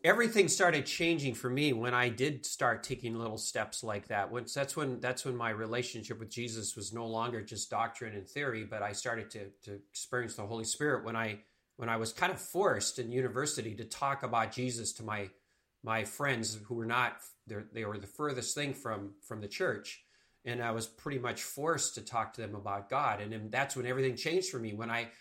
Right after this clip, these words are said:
and I think that you see in any movements that we've seen, uh, Jesus movements, it's, it's when Jesus is boldly preached outside of the church. I mean, and, and I, I think another part of it too is, is forgetting who,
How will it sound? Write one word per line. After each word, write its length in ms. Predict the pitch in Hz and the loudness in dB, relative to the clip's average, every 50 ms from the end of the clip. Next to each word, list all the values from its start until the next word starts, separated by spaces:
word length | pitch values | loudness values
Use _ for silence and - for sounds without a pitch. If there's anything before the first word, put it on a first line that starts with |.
| _ _ - | _ _ 2
and 80 | 131 135 | 2 2
I 60 | 135 | 4
think 240 | - 185 170 147 - | 6 4 4 6 4
that 200 | 135 131 131 139 | 4 4 4 2
you 60 | 123 | 0
see 180 | - - - - | 0 0 2 2
in 120 | 139 131 | 2 4
any 260 | 143 170 196 185 160 | 6 6 6 6 6
movements 560 | 131 123 127 143 175 175 165 139 113 110 - - | 4 4 4 4 4 2 2 -2 -2 0 0 0
that 180 | 127 117 - | 0 -2 -2
we've 240 | 123 120 117 104 - | -6 -8 -8 -2 0
seen, 520 | - - - 190 190 147 123 117 117 120 - - - _ _ _ _ _ _ _ - | 2 4 6 6 6 6 4 0 -2 -6 -8 -14 -20 _ _ _ _ _ _ _ 0
uh, 200 | 117 110 110 107 | 2 2 2 2
Jesus 420 | 104 135 156 175 151 139 - - | 2 2 2 4 4 2 0 2
movements, 460 | 139 170 202 196 147 123 113 110 - | 4 2 2 4 2 0 0 0 -2
it's, 160 | 131 110 - 135 | -2 -4 -2 -2
it's 240 | 131 127 - - | -2 -2 0 -2
when 360 | 135 135 151 156 139 131 131 - - _ _ _ _ _ - | 0 2 2 2 2 0 -2 -6 -12 _ _ _ _ _ 0
Jesus 420 | - 143 165 156 160 165 135 - | 2 4 4 4 4 4 2 2
is 100 | 139 117 | 0 -2
boldly 400 | - - 139 147 156 151 156 143 | 0 2 2 2 2 4 2 0
preached 540 | - - - - 185 202 170 135 - - - - - | 0 -2 0 4 6 6 6 6 2 -2 -2 0 2
outside 560 | - 147 151 151 - - 143 135 143 147 143 | 2 2 4 2 2 4 6 4 4 4 2
of 100 | 135 127 | 0 -2
the 80 | 131 | -4
church. 560 | 127 - - 170 180 135 - - - - - - _ _ _ - | -4 0 0 2 2 2 0 -4 -10 -14 -14 -16 _ _ _ -6
I 40 | 117 | -2
mean, 260 | 123 123 117 113 113 - _ _ _ _ _ - - - _ _ _ 139 - - - | 0 0 0 -2 -6 -10 _ _ _ _ _ -20 -20 -20 _ _ _ -4 -4 -2 0
and, 200 | 135 127 127 139 - | 2 2 2 2 2
and 180 | - 139 135 139 | 2 2 4 4
I, 120 | 139 139 - | 2 4 2
I 60 | 147 147 | 0 2
think 180 | 135 185 - | 2 2 2
another 280 | 151 139 165 190 214 202 | 4 4 6 4 4 2
part 260 | - - 165 139 139 | 4 8 8 8 8
of 80 | 127 127 | 6 4
it 140 | 123 - | 2 0
too 240 | - - 196 202 175 | 6 6 8 8 8
is, 420 | - 127 127 123 117 113 - - - - _ _ _ _ _ _ | 6 6 4 4 4 2 0 -2 -4 -14 _ _ _ _ _ _
is 220 | - 139 131 - - | 4 4 4 4 4
forgetting 640 | - 151 127 113 147 165 175 180 175 156 147 147 - - 131 - - | 2 0 2 6 6 8 8 8 8 8 6 2 0 -8 -12 -2 0
who, 240 | 170 170 165 - | 2 2 2 0